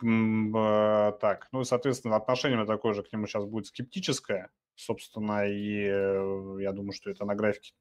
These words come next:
отлично всем видно. То есть вот он как ушел вместе с рынком в боковик, но здесь боковик достаточно огромный. А, щас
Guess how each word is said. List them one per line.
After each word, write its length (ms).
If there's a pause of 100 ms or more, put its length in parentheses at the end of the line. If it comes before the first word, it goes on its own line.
(100)
отлично 460
всем 240
видно. 420 (220)
То 60
есть 120
вот 140
он 140
как 360 (460)
ушел 320
вместе 280
с 100
рынком 340
в 40
боковик, 460
но 140
здесь 140
боковик 320
достаточно 480
огромный. 560 (840)
А, 520 (720)
щас 440